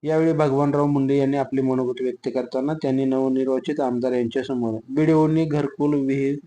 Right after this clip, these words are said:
पाणलोट संदर्भात गावात एकही मीटिंग घेतली नाही, गावकऱ्यांना मार्गदर्शन केले नाही, पंचायत समिती स्तरावर सिंचन, विहीर, घरकुल संदर्भात लाभार्थ्यांना पैशाची मागणी होत असल्याने हे निंदनीय आहे, असाही मुद्दा भगवानराव मुंडे यांनी आमदारांसमोर उपस्थित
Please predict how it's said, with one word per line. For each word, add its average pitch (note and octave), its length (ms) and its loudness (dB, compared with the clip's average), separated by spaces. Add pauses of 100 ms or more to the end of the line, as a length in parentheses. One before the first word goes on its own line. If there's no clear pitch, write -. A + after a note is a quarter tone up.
(480)
पाणलोट D3 420 0
संदर्भात C3+ 460 0
गावात C3 400 2
एकही C#3 260 -2
मीटिंग C3+ 360 0
घेतली C3 380 -4
नाही, B2 260 0 (440)
गावकऱ्यांना D3 500 0
मार्गदर्शन C3+ 640 0
केले B2 280 -2
नाही, B2 260 -2 (400)
पंचायत D#3+ 320 -2
समिती D#3+ 360 0
स्तरावर D3 380 0
सिंचन, C#3+ 480 -2
विहीर, C#3+ 460 -2
घरकुल C3+ 380 -2
संदर्भात C#3 540 -2
लाभार्थ्यांना C3 540 0
पैशाची B2+ 500 -2
मागणी C3 320 0
होत C#3+ 220 -2
असल्याने A#2+ 420 -2 (460)
हे D#3 60 -4
निंदनीय D#3 480 2
आहे, C#3 260 0
असाही C3+ 380 -2
मुद्दा B2 400 0 (1120)
भगवानराव D#3 440 0
मुंडे C#3+ 340 0
यांनी C#3 320 0
आमदारांसमोर C3 800 -2
उपस्थित C3 480 -4